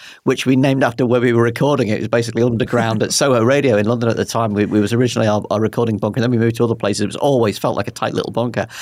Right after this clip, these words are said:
And we thought, "We need to build our own escape pod, so we'll do something that is like Remainiacs. Same tone, same vibe, a lot of the same cast, but it won't be about Brexit. It'll be about everything else in politics, because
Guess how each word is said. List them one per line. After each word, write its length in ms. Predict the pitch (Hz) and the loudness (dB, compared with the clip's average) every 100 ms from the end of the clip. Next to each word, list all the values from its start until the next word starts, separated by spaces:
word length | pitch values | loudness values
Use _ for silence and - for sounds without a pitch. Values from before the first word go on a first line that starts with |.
| - - | -16 -6
And 80 | 131 | 0
we 60 | |
thought, 140 | 139 135 | 0 2
"We 80 | 143 | 2
need 200 | 175 165 | 2 0
to 60 | |
build 220 | - 143 127 | 0 0 2
our 100 | 131 | 2
own 140 | 127 | 0
escape 420 | 113 - 151 - | -2 0 -2 -2
pod, 200 | 117 92 | -4 -4
so 140 | - 120 | 0 0
we'll 140 | 113 | 0
do 260 | 113 165 170 | 0 0 0
something 460 | - 139 - 107 | 0 -2 -2 -4
that 120 | 110 117 | -2 -2
is 180 | 110 | -2
like 280 | 110 135 151 - | 0 0 -2 -2
Remainiacs. 680 | 139 143 139 104 107 - - - - - | 0 2 2 0 -2 -4 -8 -10 -16 -4
Same 240 | 180 170 | 0 0
tone, 260 | 139 135 120 | 0 0 0
same 300 | - 139 120 | 0 0 0
vibe, 280 | 117 113 113 | 0 0 -2
a 260 | 113 - - | -6 -10 -4
lot 80 | 151 | -2
of 60 | |
the 80 | 143 | 0
same 240 | - 139 117 | 0 0 -2
cast, 580 | - 113 113 - - - - - - | -4 -4 -4 -4 -8 -10 -20 -8 -2
but 100 | 139 | 0
it 80 | 127 | 2
won't 180 | 202 175 | 0 2
be 80 | |
about 180 | 160 165 | 0 2
Brexit. 280 | 190 185 104 | 0 0 -2
It'll 120 | 107 | 0
be 80 | 127 | 0
about 120 | 127 | 0
everything 260 | 131 135 135 | 0 0 0
else 180 | 196 156 | 0 -2
in 120 | 123 | -4
politics, 420 | 117 98 90 - | -4 -2 -4 -4
because 340 | 113 110 120 | -6 -2 -2